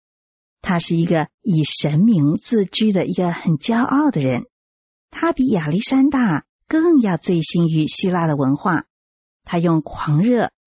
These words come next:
跟强制的手段，叫犹太人要接受希腊的文化。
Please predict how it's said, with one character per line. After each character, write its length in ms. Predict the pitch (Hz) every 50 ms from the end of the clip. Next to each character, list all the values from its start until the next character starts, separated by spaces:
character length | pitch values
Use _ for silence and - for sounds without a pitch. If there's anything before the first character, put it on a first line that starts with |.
| _ -
跟 200 | 196 185 196 202
强 380 | - - - - - - 151 185
制 200 | - - 294 262
的 100 | 240 196
手 240 | - - 143 -
段， 380 | - - 190 185 180 165 - - _ _ _ _ _ _ _
叫 440 | - - 196 175 160 151 151 151 - -
犹 220 | - 147 131 143
太 240 | - - - 226 220
人 220 | 180 160 147 139
要 160 | - 170 151 147
接 340 | - - - 233 247 262
受 300 | 254 - - 226 175 -
希 280 | - - - - - 220
腊 200 | 214 208 185 156
的 80 | 143 123
文 180 | 123 131 135
化。 320 | - - 214 202 170 -